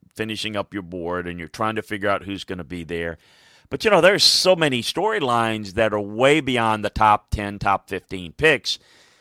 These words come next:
that I think are gonna, gonna shape this draft. But everybody is focused,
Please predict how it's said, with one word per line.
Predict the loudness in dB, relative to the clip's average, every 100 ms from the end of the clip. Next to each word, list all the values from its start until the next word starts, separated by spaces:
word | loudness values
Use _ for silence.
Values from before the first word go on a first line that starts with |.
| _ _
that | 0
I | 2
think | 0 -6 -6
are | -6
gonna, | -6 -6 -8 _ _ _ _ -20 -4
gonna | -2 -2
shape | -2 -2 -4
this | -8
draft. | -2 2 2 2
But | 4
everybody | 6 4 4 4 4 0
is | -2
focused, | -2 -2 -2 -8